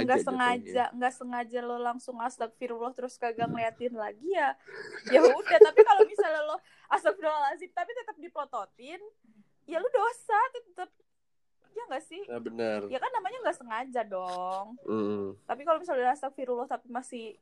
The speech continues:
Speaker 1: matanya tetap masih melotot ya.
Speaker 2: Sama aja.
Speaker 1: Sama aja bohong.
Speaker 2: Sama aja zina nggak sih?
Speaker 1: Iyalah.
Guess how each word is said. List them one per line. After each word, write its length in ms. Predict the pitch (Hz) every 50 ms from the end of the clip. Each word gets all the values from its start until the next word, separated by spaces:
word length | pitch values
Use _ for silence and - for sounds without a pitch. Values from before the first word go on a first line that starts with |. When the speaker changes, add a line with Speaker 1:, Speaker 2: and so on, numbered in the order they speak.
| _
Speaker 1:
matanya 480 | - 233 240 233 233 240 247 240 240 254
tetap 160 | 247 - -
masih 160 | 254 254 - 247 240
melotot 400 | 226 214 208 - - - 440 494
ya. 240 | - 359 127 110 - - - - - 320 - - - - - - _ _ _ _ _ _ _ _ _ _
Speaker 2:
Sama 480 | - 110 104 101 101 98 104 110 120
aja. 160 | 127 123 117
Speaker 1:
Sama 320 | 110 - - 107 104 104 214
aja 200 | 247 262 262 247 220
bohong. 640 | 220 240 277 392 - _ - 277 285 302 349 381 403 - - - - - - _ _ _
Speaker 2:
Sama 240 | - 107 107 107 107
aja 80 | 107
zina 560 | 104 101 104 110 113 117 120 113 113 107 104 101
nggak 200 | 95 95 95 95
sih? 160 | 101 104 104 104 - _ _ _ _ _ _ _ -
Speaker 1:
Iyalah. 560 | 294 339 370 392 370 330 311 320 349 370 -